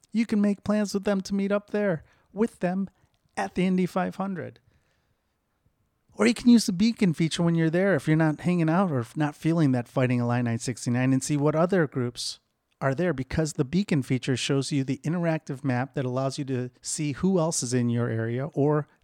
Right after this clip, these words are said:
other destinations that you may be going to, and you can group message them to decide if you're gonna meet them. Look,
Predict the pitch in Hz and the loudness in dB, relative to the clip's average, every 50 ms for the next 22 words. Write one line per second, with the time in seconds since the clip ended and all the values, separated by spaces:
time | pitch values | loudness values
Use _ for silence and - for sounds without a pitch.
0 | _ - - - 175 175 196 165 139 147 139 - - - 151 139 131 - 151 135 | _ -18 -6 -2 0 2 2 2 2 0 0 0 0 2 2 2 2 0 -2 -2
1 | 127 139 139 139 143 147 147 147 151 151 160 143 - 170 185 208 165 131 - 131 | -2 -2 -4 -2 -2 -2 -2 -2 -2 -4 -4 -4 -4 -4 -2 -4 -4 -4 -4 -4
2 | 127 143 - _ - - - - - - 170 180 208 196 - 208 185 175 - _ | -4 -4 -6 _ -18 -20 -20 -20 -8 -2 0 0 0 2 2 0 0 0 -2 _
3 | _ _ _ _ - 113 131 190 208 160 147 156 196 - - 151 127 - - 131 | _ _ _ _ -4 0 0 0 0 0 0 0 0 -2 -2 -4 -4 -2 -2 0
4 | 135 147 - 156 147 147 - - 160 156 165 165 - 175 170 175 175 180 190 202 | 0 -2 -4 -6 -8 -6 -4 -2 -2 -2 -2 -2 -4 -4 -2 -2 0 2 2 0
5 | 208 - - 113 110 120 139 160 139 - - - | 0 -2 -6 -8 -6 -2 0 0 0 -2 -4 -10